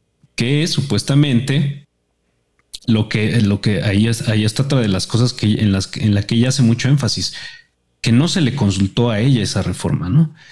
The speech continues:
Que el, el go-, el gobierno federal, eh, Peña Nieto, a través, supue-, su-, supongo yo que a través de la, de la cep,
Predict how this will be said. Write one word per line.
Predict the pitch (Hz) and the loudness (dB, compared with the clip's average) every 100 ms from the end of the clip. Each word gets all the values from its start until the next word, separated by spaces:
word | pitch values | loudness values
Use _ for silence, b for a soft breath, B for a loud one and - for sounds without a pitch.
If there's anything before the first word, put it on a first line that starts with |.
| B B _ _ | B B _ _
Que | 117 | -2
el, | 101 104 | 0 2
el | 113 101 | 2 2
go-, | 101 110 | 0 2
el | 110 | 2
gobierno | 101 101 113 131 | 2 2 2 2
federal, | 135 139 139 117 113 - | 2 2 2 0 -2 -2
eh, | 107 95 95 95 87 87 - | -2 0 0 -2 -2 -6 -4
Peña | 101 101 110 | -2 2 2
Nieto, | 110 101 98 | 2 0 -4
a | |
través, | - 82 92 | -4 -2 -2
supue-, | 87 - 95 95 - | -4 -4 -2 -2 -6
su-, | 107 | -4
supongo | 101 113 - 110 110 | -2 -2 0 2 2
yo | 104 101 - | 2 0 -2
que | |
a | - | -4
través | 95 92 | -2 0
de | 98 | 0
la, | 95 90 | 0 0
de | 117 101 | 0 0
la | 101 | 0
cep, | - 101 | -2 -4